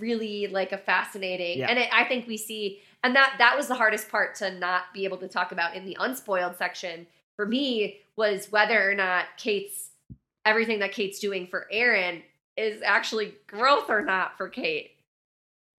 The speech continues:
Speaker 1: Because this is not your child. Like,
Speaker 2: It's
Speaker 1: this
Speaker 2: not your
Speaker 1: is kind
Speaker 2: kid.
Speaker 1: of selfish, uh,
Speaker 2: No.
Speaker 1: like, in a weird way. But I don't
Speaker 2: Well,
Speaker 1: think it
Speaker 2: but
Speaker 1: really
Speaker 2: she
Speaker 1: is.
Speaker 2: made a
Speaker 1: I'm, I'm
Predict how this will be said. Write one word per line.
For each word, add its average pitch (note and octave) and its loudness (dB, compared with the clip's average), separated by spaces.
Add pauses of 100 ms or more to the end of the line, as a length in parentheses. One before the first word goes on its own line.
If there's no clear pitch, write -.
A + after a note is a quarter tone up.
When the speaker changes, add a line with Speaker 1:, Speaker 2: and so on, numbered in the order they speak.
(200)
Speaker 1:
Because C#4+ 4
this A#4 0
is G#4+ -2
not B4+ 6
your A4 4
child. A4+ 4
Like, - 6
Speaker 2:
It's - 0
Speaker 1:
this G3+ 6
Speaker 2:
not B3 2
your C4 4
Speaker 1:
is G#3+ 0
kind E4 4
Speaker 2:
kid. - -2
Speaker 1:
of - -12
selfish, G#4 2
uh, - 4
Speaker 2:
No. F#3+ -2
Speaker 1:
like, D4 2
in D4 2
a C#4+ 2
weird B3 -2
way. F3+ 0 (300)
But C#4+ 6
I C#4+ 12
don't A3 10
Speaker 2:
Well, D#4 6
Speaker 1:
think B3+ 2
it C4 6
Speaker 2:
but C#4+ 6
Speaker 1:
really A#3 2
Speaker 2:
she B3 2
Speaker 1:
is. A3+ 4
Speaker 2:
made G#3 4
a A3+ 6
Speaker 1:
I'm, G#3+ 4
I'm - 2